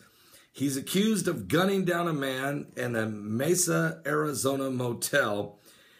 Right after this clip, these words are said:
Wednesday morning, then going on a shooting spree that left five others, including a student, injured. A Mesa, the Mesa swat team took Ryan Garreau,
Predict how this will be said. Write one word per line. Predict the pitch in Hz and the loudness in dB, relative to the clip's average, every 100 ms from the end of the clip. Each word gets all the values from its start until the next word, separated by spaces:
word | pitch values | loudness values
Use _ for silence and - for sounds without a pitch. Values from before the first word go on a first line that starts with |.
| - _ _ - | -20 _ _ -16
Wednesday | 92 92 143 143 101 127 | -8 0 0 0 -2 0
morning, | 120 151 120 117 104 | 4 4 4 2 2
then | 147 180 170 | 2 2 0
going | 156 151 | -2 -2
on | 135 123 | -4 -2
a | 110 | -2
shooting | - - 214 247 170 104 | 0 0 0 0 -2 -4
spree | - - - 110 110 123 123 - _ - | -4 -4 -2 0 0 -2 -6 -20 _ -6
that | 117 | -2
left | 117 113 - | 0 -2 -4
five | 156 156 170 170 165 | -2 2 2 2 -2
others, | 151 151 147 147 131 - | -2 0 0 -2 -4 -8
including | 123 113 - 170 165 151 147 - | -6 -6 2 2 4 0 -2 -2
a | 117 113 | -2 -2
student, | - - - 220 123 120 - _ _ _ _ _ _ - | -2 -2 0 2 2 -2 -6 _ _ _ _ _ _ 0
injured. | 160 160 113 104 - - - | 2 4 4 2 0 -10 -6
A | 113 117 | 0 2
Mesa, | 117 139 185 175 185 175 175 - | 4 4 4 4 2 2 0 -8
the | 131 127 | -2 0
Mesa | 127 165 196 - 175 | 2 2 2 2 2
swat | - - 147 180 196 - | 2 0 2 2 2 2
team | - 120 80 - _ _ _ _ _ - | -2 -2 -4 -12 _ _ _ _ _ 2
took | 190 190 | 2 2
Ryan | 151 135 131 120 113 | 2 0 2 -2 -2
Garreau, | 104 107 107 95 104 113 | -2 0 0 0 -2 -4